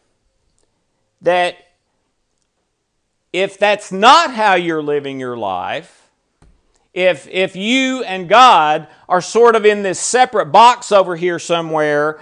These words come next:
that really doesn't have much to do with everything else, but every once in a while you go over to that box and open it up and spend five minutes or two hours on Sunday or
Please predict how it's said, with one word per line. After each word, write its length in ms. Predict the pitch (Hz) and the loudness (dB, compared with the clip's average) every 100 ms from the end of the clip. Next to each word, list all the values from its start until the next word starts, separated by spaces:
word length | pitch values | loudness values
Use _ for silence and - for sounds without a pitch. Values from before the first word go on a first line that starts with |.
| _ - | _ 0
that 160 | 175 185 | 0 4
really 280 | 233 269 | 6 6
doesn't 200 | 240 196 190 | 6 4 4
have 220 | 202 190 | 0 2
much 300 | 202 196 - | -2 -6 -8
to 100 | 175 | 2
do 200 | 214 233 | 4 4
with 100 | 202 | 2
everything 480 | 185 175 170 165 175 | 0 -2 -4 -4 0
else, 320 | 190 165 156 | 2 2 0
but 180 | 165 160 | -4 -2
every 260 | 196 180 | -2 -2
once 400 | 165 196 302 - | -4 0 -2 -2
in 80 | 214 | -6
a 40 | 185 | 2
while 380 | 180 180 170 | 4 4 4
you 140 | 170 175 | 0 -2
go 180 | 185 180 | 0 2
over 180 | 175 | 0
to 60 | 170 | -4
that 280 | 160 143 135 | -4 -4 0
box 540 | 143 139 147 - - _ _ _ - | 2 2 0 -4 -20 _ _ _ -8
and 280 | 160 160 147 | -4 -4 0
open 360 | 170 185 180 | 2 2 0
it 160 | 170 156 | -4 0
up 360 | 151 156 151 _ _ _ - | 2 2 0 _ _ _ -8
and 320 | 165 160 160 | -6 -6 -8
spend 460 | - 196 190 175 | -8 -2 -2 -2
five 340 | - 170 160 147 | 2 4 4 2
minutes 520 | 151 147 151 151 - | -4 -6 -6 -8 -4
or 360 | 151 143 - _ | -2 -2 -8 _
two 260 | - 190 180 | -6 0 2
hours 420 | 170 160 160 147 | 4 2 -2 -4
on 160 | 147 | -6
Sunday 680 | 139 - 160 156 156 151 151 | -6 -6 -4 -4 -4 -6 -6
or 420 | - 135 139 135 | -4 -4 -4 -6